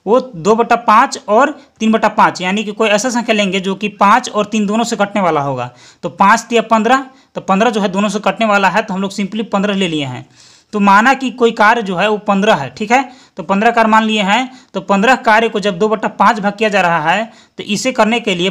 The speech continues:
पाँच तिया पन्द्रह, यानी कि तीन दूना छः, यानी कि छः भाग लग जाएगा, ठीक है। उसी प्रकार तो ए बराबर छः भाग आ गया, तो छः दिनों में क्या कर देगा यहाँ से, तो छः दिनों में यहाँ से,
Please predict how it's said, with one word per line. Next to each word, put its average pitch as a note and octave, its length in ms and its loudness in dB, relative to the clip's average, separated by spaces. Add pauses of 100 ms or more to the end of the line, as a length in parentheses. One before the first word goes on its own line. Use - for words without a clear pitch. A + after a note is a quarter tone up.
पाँच G#3 240 2
तिया A3 140 -2
पन्द्रह, G3+ 220 -4
यानी F#3+ 120 -2
कि F#3+ 80 -8
तीन G#3 220 -4
दूना G#3+ 120 -2
छः, G#3 140 -4
यानी F#3+ 180 -4
कि F#3 100 -8
छः A3+ 320 2
भाग A#3 320 0 (880)
लग G3+ 160 2
जाएगा, A#3 320 4 (460)
ठीक A#3 120 -2
है। C#4 100 4
उसी A3+ 260 -2
प्रकार A3+ 480 2 (420)
तो G#3+ 240 4
ए B3 120 4
बराबर A#3+ 260 4
छः A#3+ 200 2
भाग G3+ 200 2
आ F3 60 2
गया, F3+ 200 0
तो G3+ 100 -8
छः A3 280 0
दिनों A#3+ 200 0
में A#3 100 -4
क्या A3+ 140 2
कर F#3+ 160 0
देगा E3+ 200 -2
यहाँ E3 180 -4
से, B3 180 -2 (720)
तो C4 160 0
छः A3 240 0
दिनों A#3 220 0
में A#3 80 0
यहाँ A3 120 2
से, C#4+ 140 -6